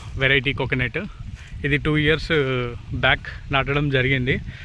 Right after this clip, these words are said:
అప్పుడు చాలా చిన్నగా ఉండే. ఇది నేను ఆన్లైన్లో తమిళనాడు నుంచి హోమియోపతి,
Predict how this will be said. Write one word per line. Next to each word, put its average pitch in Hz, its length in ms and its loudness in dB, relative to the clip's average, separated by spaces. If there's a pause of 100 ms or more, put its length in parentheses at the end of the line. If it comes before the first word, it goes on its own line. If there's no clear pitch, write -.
(140)
అప్పుడు 139 220 0
చాలా 170 180 4
చిన్నగా 180 420 2
ఉండే. 139 240 4
ఇది 156 140 -2
నేను 131 440 -2
ఆన్లైన్లో 139 600 0
తమిళనాడు 139 380 2
నుంచి 139 240 -2
హోమియోపతి, 131 680 -2